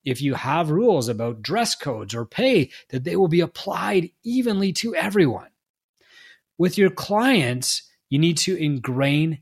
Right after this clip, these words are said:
habits. You need to teach them how to treat you. And so if you're responding to your clients' text messages at eleven o'clock at night,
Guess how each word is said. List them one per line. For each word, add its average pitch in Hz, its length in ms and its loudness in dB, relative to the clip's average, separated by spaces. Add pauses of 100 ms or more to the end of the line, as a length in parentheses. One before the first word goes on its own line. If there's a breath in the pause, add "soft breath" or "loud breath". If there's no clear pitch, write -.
(160)
habits. 180 520 -2
You 139 80 0
need 147 280 0
to 147 140 -2
teach - 480 -4
them 180 180 -2
how 123 300 -4
to 160 200 -6
treat - 380 -6
you. - 240 -14 (340 loud breath)
And 170 180 2
so 170 320 2
if 139 240 -2
you're 135 380 0 (200)
responding 123 560 -2
to - 140 -4
your 147 80 2
clients' 139 480 -4
text - 380 -8
messages 165 520 0
at 165 120 0
eleven 156 340 0
o'clock 151 400 -4
at 156 60 -4
night, 214 320 0